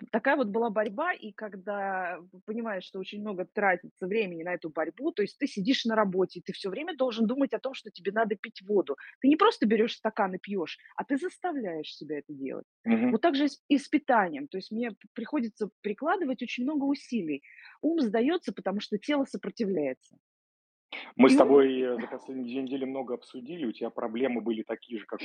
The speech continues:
Speaker 2: и у меня. Как перестроить тип питания? Это же надо не забыть там, э, ну, мне проще, то есть мне не забыть надо там масло, потому что оно очень важно, э, там белки и жиры какие-то, всё. Но это уже отпадает, по-другому воспринимается.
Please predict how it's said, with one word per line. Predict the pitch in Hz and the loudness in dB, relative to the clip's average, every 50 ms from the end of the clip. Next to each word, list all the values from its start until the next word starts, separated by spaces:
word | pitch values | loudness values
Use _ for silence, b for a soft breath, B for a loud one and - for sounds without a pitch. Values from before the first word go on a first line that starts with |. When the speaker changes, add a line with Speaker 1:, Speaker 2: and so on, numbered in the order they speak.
| - | -8
Speaker 2:
и | 110 | -8
у | 104 | -6
меня. | 117 117 127 143 151 151 147 - B B B B B _ - | -6 -2 2 2 4 4 2 0 B B B B B _ 4
Как | - 139 - - | 4 4 4 4
перестроить | - 127 120 117 - - - 135 127 113 - | 0 -2 -2 -2 -4 0 2 2 2 2 0
тип | - - 131 117 _ | -6 -6 -6 -6 _
питания? | - 123 - - 120 104 87 85 90 92 | -4 -6 -2 0 0 0 0 0 -6 -8
Это | - 113 101 | -8 -6 -6
же | - 113 | -2 0
надо | 117 123 120 104 110 | 0 0 0 0 0
не | 113 113 113 | -2 -2 -2
забыть | 98 107 113 104 101 120 127 120 _ | 0 2 0 2 2 0 -2 -2 _
там, | - 107 107 110 110 | -2 0 0 0 -2
э, | 101 b b b b b b 107 | -4 b b b b b b -2
ну, | 104 107 107 107 107 104 104 107 104 104 104 110 - 117 131 135 | 0 0 2 0 0 -2 -4 -4 -4 -4 -4 -4 -4 -4 -4 -2
мне | 131 131 127 | -2 -2 -2
проще, | 117 - 135 170 185 - - - 110 92 - - | -2 0 0 0 0 0 -4 -8 -8 -10 -12 -8
то | 101 | -8
есть | 98 95 - - 107 | -8 -8 -8 -8 -8
мне | 110 127 135 | -6 -6 -6
не | 123 110 | -6 -4
забыть | 101 110 107 101 117 113 - | -2 -2 -2 -2 -4 -6 -6
надо | 110 104 95 98 | -6 -8 -8 -8
там | 95 - 95 98 | -10 -12 -12 -14
масло, | 95 92 107 120 120 117 117 113 - - 117 113 | -6 -2 0 0 2 2 2 0 0 -2 -4 -4
потому | 104 - 110 - 107 107 107 107 | -4 -6 -8 -10 -8 -8 -8 -8
что | - - - | -8 -10 -12
оно | 107 107 107 | -10 -10 -8
очень | 107 104 - - - 98 | -6 -6 -6 -6 -8 -6
важно, | 95 101 98 98 98 - 101 95 95 95 - B B B B B B B - | -4 -4 -2 -2 -4 -6 -8 -10 -12 -12 -14 B B B B B B B -6
э, | - 104 101 101 101 101 95 - - | -2 0 0 2 2 0 0 -2 -2
там | 104 98 95 | -4 -4 -2
белки | 90 104 113 113 - - - 117 | 2 4 4 4 2 2 2 4
и | 110 104 | 4 4
жиры | 98 95 107 113 139 175 | 4 4 4 4 4 4
какие-то, | 170 - 135 - - 123 120 - - | 4 4 2 0 0 -2 -2 -2 -2
всё. | 98 - - - 110 | -4 -4 -2 -2 0
Но | 117 127 139 | 2 2 2
это | 143 - 139 | 2 2 2
уже | 131 120 127 135 | 0 2 2 0
отпадает, | 127 - - 123 123 113 123 117 107 98 - - - - | 0 -2 -2 -4 -2 0 2 2 0 0 -4 -8 -12 -12
по-другому | - 95 98 117 117 113 113 113 104 90 87 87 82 | -8 -4 -2 -2 0 0 0 0 0 0 -4 -8 -12
воспринимается. | 95 90 - _ - 101 98 95 95 92 87 85 85 - - - 98 | -12 -14 -14 _ -12 -12 -10 -10 -10 -10 -10 -12 -14 -12 -12 -10 -10